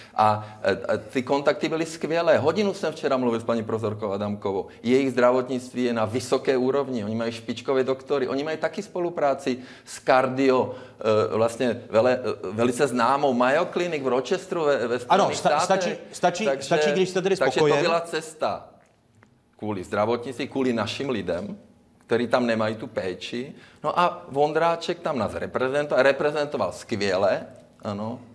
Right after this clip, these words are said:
Speaker 1: vůbec ne nějak poníženě nebo tyhle nesmysly, kdo někdo vykládá.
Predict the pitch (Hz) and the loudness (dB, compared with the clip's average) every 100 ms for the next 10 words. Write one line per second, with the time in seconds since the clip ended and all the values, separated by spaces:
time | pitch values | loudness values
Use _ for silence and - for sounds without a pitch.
0 | - 104 113 117 110 110 107 107 104 107 | -8 -6 -2 -2 -2 -2 -2 -2 -2 -2
1 | 110 107 107 107 107 101 101 101 104 101 | -2 -2 -2 0 -2 -4 -4 -4 -2 -4
2 | 98 - 104 104 107 98 101 101 107 95 | -6 -6 -6 -6 -8 -6 -8 -4 -6 -6
3 | - 107 110 120 | 0 0 2 -2